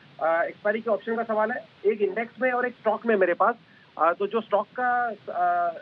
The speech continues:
स्ट्रेटजी है वो है आईसीआईसीआई बैंक। आईसीआईसीआई bank में अभी तक सुबह से मेरे को लगता है कि नजर नहीं पड़ी किसी की।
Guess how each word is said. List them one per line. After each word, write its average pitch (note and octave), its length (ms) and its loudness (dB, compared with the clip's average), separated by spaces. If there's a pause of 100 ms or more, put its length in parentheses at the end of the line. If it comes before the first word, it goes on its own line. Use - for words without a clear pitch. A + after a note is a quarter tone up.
(120)
स्ट्रेटजी G#3 500 0
है B3 120 2
वो A#3 160 2
है A#3+ 100 2
आईसीआईसीआई A3+ 600 0
बैंक। F3+ 320 2 (400)
आईसीआईसीआई A3+ 420 2
bank G#3+ 280 0
में A#3+ 80 4
अभी G3+ 180 -4
तक A#3 200 -2
सुबह G3 260 0
से A3 100 2
मेरे G#3 140 0
को G#3+ 60 0
लगता F#3+ 280 2
है G#3+ 120 4
कि A3 380 -4 (260)
नजर E3+ 240 2
नहीं G#3+ 180 4
पड़ी G#3+ 240 0
किसी F#3+ 220 -8
की। A#3 200 -8